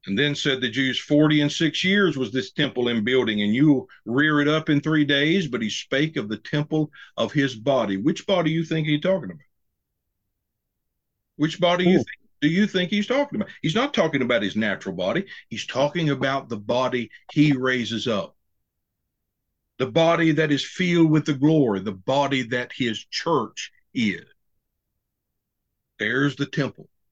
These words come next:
Speaker 1: the greater temple. There is a greater temple.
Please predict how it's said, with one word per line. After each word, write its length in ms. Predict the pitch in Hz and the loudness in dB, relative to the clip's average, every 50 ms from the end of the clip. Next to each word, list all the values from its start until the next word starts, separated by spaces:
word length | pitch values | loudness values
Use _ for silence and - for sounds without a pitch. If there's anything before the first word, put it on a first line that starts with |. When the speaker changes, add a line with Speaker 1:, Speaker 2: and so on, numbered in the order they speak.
| _ _ _ _ _ _ _ _ - | _ _ _ _ _ _ _ _ -12
Speaker 1:
the 80 | 107 | -10
greater 500 | 92 104 107 117 139 151 151 143 135 120 | -8 -6 -4 0 2 2 4 2 2 0
temple. 300 | 98 - - 107 92 - _ _ _ _ _ _ _ _ _ _ _ _ _ _ _ _ _ _ _ _ _ _ _ _ _ _ _ _ _ _ _ - | -4 -6 -8 -8 -8 -10 _ _ _ _ _ _ _ _ _ _ _ _ _ _ _ _ _ _ _ _ _ _ _ _ _ _ _ _ _ _ _ -6
There 220 | 123 123 131 135 135 | -2 0 2 2 0
is 120 | - 107 | 0 -2
a 60 | 139 | -6
greater 720 | - - - 120 131 143 165 175 180 170 147 143 104 90 - _ _ _ _ _ _ _ - | -6 -8 -8 -4 0 0 0 0 0 0 0 -2 -2 -4 -8 _ _ _ _ _ _ _ -4
temple. 400 | - 151 127 - - - - - | -2 -2 -2 -2 -6 -14 -20 -20